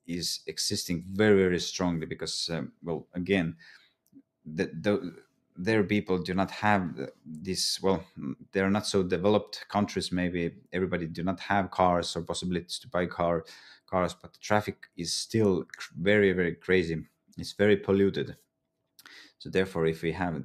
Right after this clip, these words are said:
these solutions to transport both cargo, sea containers, other materials, and pa-, passengers as well, with elevate, in elevated style up above the ground,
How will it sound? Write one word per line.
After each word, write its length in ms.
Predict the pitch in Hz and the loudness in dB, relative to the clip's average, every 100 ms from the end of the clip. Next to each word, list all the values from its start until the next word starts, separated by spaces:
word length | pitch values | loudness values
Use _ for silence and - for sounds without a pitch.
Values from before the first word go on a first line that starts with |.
| - | -8
these 240 | 90 82 | -6 -4
solutions 560 | 82 90 113 - 82 - | -2 0 0 -2 -4 -4
to 140 | 87 80 | -4 -2
transport 680 | - 90 82 82 82 - - - - _ _ | -2 -2 -2 -4 -4 -6 -20 -20 -20 _ _
both 340 | 107 110 - - _ | 0 0 -4 -18 _
cargo, 580 | - 107 117 120 120 117 - _ _ | 0 4 6 6 4 2 -10 _ _
sea 300 | - - 95 | -10 -4 -2
containers, 880 | 98 95 95 95 95 92 92 92 - - | 0 -2 0 0 0 0 -2 -4 -6 -2
other 180 | 95 | 0
materials, 800 | 92 90 90 95 92 87 85 - - - - _ | 0 -2 0 2 2 0 -2 -6 -12 -18 -20 _
and 280 | 107 107 95 | -2 -2 -2
pa-, 200 | 95 90 | -2 -2
passengers 640 | - 110 95 80 82 80 | -2 -4 -4 -4 -6 -6
as 100 | 82 | -6
well, 400 | 85 110 104 82 62 _ _ - | -4 0 0 -2 -6 _ _ -6
with 240 | 85 82 - - | -6 -6 -8 -4
elevate, 380 | 110 101 95 | 0 2 2
in 280 | - 92 87 | 2 -2 0
elevated 380 | 92 110 101 - | 0 2 2 0
style 500 | - - 95 90 87 - - | -2 2 2 2 -2 -8 -8
up 180 | 85 - | -8 -8
above 420 | 95 87 82 - | -2 -2 -2 -4
the 600 | 78 82 82 82 80 78 | -4 -4 -4 -4 -6 -10
ground, 540 | - 113 107 95 85 | -2 2 4 2 0